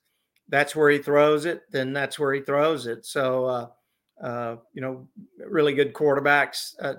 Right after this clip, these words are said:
do distribute the ball well. And, you know, we're fortunate that we have a whole, whole bunch of receivers that, uh, you, you can feel comfortable distributing the ball to 'em. But, uh,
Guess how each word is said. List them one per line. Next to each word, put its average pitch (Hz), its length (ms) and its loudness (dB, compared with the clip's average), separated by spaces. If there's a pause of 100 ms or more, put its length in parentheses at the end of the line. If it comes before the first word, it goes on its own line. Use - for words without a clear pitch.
(120)
do 143 160 -2
distribute 143 480 0
the 143 80 -2
ball 143 560 0
well. 143 540 2
And, 131 360 -8
you 143 80 -12
know, 127 120 -8
we're 139 160 -4
fortunate 143 600 -2
that 131 200 -4 (520)
we 131 180 -4
have 131 180 2
a 131 40 2
whole, 139 460 4
whole 147 160 2
bunch 151 320 4
of 135 80 -2
receivers 123 680 0
that, 127 220 -4 (160)
uh, 120 220 -6 (360)
you, 147 240 -6
you 151 120 -6
can 139 140 -8
feel 139 200 0
comfortable 139 760 -2 (340)
distributing 147 600 0
the 127 60 -6
ball 123 280 -2
to 123 320 -6
'em. 131 140 -8
But, 127 260 -4 (340)
uh, 120 380 -4